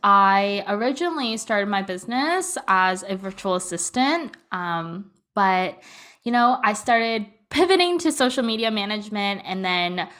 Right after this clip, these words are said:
started doing social media intensives, which really just snowballed from there. And I found a huge passion for business mentorship and, you know, coaching in general. And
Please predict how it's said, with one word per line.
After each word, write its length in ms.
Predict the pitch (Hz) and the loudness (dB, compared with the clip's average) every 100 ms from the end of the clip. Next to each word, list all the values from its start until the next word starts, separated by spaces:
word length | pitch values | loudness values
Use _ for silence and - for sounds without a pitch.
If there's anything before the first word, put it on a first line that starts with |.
| _ | _
started 380 | - 208 196 196 | -4 -2 0 0
doing 200 | 196 190 | -2 -2
social 280 | 196 190 196 | -4 -4 -2
media 420 | 185 175 180 165 170 | -2 -2 0 0 -2
intensives, 840 | 170 - 170 175 254 247 254 - | -10 -6 -6 -4 0 0 -2 -4
which 240 | 196 196 | -6 -8
really 480 | 196 185 185 190 202 | -10 -4 0 2 0
just 480 | 202 190 - - - - _ | -2 -6 -6 -14 -20 -20 _
snowballed 680 | - 214 185 185 185 190 | -6 0 0 2 2 0
from 180 | - 196 | -4 -4
there. 300 | 180 - 185 | -4 0 4
And 320 | 233 190 180 175 - - - | 4 2 -2 -8 -18 -20 -6
I 120 | 185 | -6
found 360 | 190 180 180 185 | -2 0 0 0
a 100 | 185 | -6
huge 560 | - - 226 233 233 | -12 -10 -4 -2 -4
passion 600 | - 156 160 190 220 214 214 | -2 0 0 0 -2 -2 -4
for 680 | - 190 175 170 170 170 - - _ _ | -4 -2 0 0 0 -4 -10 -20 _ _
business 340 | 202 214 208 - | -10 -8 -8 -4
mentorship 720 | 175 175 196 196 208 202 196 | -4 -2 -4 -2 0 0 0
and, 440 | 185 170 165 165 - | -2 -4 -6 -12 -10
you 80 | 196 | -6
know, 120 | 185 | -6
coaching 420 | 180 180 175 208 | -6 -6 -4 -2
in 100 | 196 | -2
general. 460 | 180 156 170 185 196 | -2 -4 -2 0 0
And 520 | 185 170 165 165 165 | 0 -2 -4 -6 -10